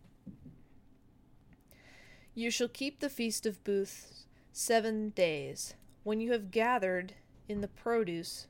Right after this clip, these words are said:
from your threshing floor and your winepress. You shall rejoice in your feast, you and your son and your daughter,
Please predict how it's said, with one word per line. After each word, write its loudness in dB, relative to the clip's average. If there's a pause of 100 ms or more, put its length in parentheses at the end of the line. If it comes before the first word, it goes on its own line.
from -6
your -2
threshing -2
floor -8 (220)
and -4
your 0
winepress. -6 (720)
You -2
shall -2
rejoice 2
in -4
your -4
feast, -8 (400)
you 0
and 0
your 2
son -2
and -4
your 2
daughter, 0